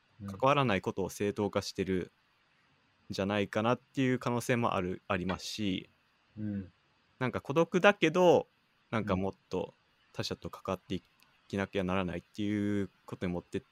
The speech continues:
Speaker 2: てるかもしれないですし、それはもうちょっと話を聞いてみなきゃわかんないなと思うんですけど、
Speaker 1: うん。
Speaker 2: まあ、間違いなく私が思うのは、あの、他者とかかが、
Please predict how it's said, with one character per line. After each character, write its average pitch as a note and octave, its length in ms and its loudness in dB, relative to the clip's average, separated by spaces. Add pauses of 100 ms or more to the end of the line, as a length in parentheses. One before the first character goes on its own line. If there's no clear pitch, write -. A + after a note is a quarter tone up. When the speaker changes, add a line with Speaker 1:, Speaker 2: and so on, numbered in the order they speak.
(100)
Speaker 2:
て F#2 100 -4
る F#2 120 -8
か - 120 -6
も G2 100 -4
し - 160 -8
れ F2+ 60 -2
な F2+ 80 -2
い F2 60 -4
で F2 100 -8
す - 80 -14
し、 G#2 120 -8
そ - 120 -8
れ C3+ 80 0
は C3 40 2
も C3+ 120 2
う - 20 2
ち C3+ 80 -4
ょ - 40 -2
っ - 20 -20
と - 80 2
話 G2 320 -2
を E2+ 60 -4
聞 - 140 -8
い E2+ 40 -6
て F2 180 -4
み F2+ 120 -2
な F2+ 100 -4
き - 100 -12
ゃ F#2 40 -8
わ F#2+ 80 -8
か - 120 -8
ん F2+ 100 -4
な F#2+ 100 -2
い F2 60 -2
な F2 200 -2
と - 160 -10
思 F#2+ 140 -2
う - 20 -2
ん F2+ 80 -2
で F2 80 -6
す - 100 -16
け F2+ 120 -8
ど、 A2 360 2 (420)
Speaker 1:
う G#2 40 -8
ん。 F#2+ 180 -8 (500)
Speaker 2:
ま G2+ 80 -4
あ、 - 20 -2
間 A2+ 340 2
違 - 20 2
い - 20 2
な D3 120 2
く - 60 2
私 B2+ 320 2
が C3+ 280 4 (140)
思 C3 240 2
う B2 40 2
の A2+ 160 0
は、 C3+ 360 4 (580)
あ F#2 180 -4
の、 F2 360 -4
他 C#3 100 -2
者 C3 160 0
と A#2+ 120 0
か B2 200 0
か B2+ 180 0
が、 C3 140 -2